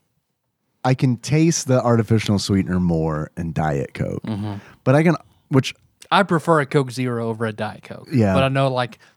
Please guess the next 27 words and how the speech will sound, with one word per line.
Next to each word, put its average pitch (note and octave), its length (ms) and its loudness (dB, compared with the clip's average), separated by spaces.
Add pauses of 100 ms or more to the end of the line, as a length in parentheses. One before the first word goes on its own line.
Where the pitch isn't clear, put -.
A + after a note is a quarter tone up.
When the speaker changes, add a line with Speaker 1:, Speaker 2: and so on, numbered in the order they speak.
Speaker 2:
the A2+ 100 -10
rest A#2+ 360 -2
of B2+ 60 -6
my A2+ 140 0
family A2 520 -2 (120)
completely A#2+ 360 -2
disagrees. G2 560 -10 (460)
Speaker 1:
And C3+ 100 2
I C#3 60 6
think, A#3+ 340 -4 (400)
I D3 80 2
don't F#3+ 220 0
know G#2 300 2
this, D#2+ 520 -6 (240)
but B2 240 2
I, C#3+ 140 0 (320)
<laughs> B2 320 0
so D#3 180 -2
this F#3 180 0
is C3 160 0 (1040)
just - 240 -2
some D#3 140 0
shit - 480 0
I've A2+ 160 0
heard. D2+ 380 -2 (720)
I C#3 80 0
think G3 360 -4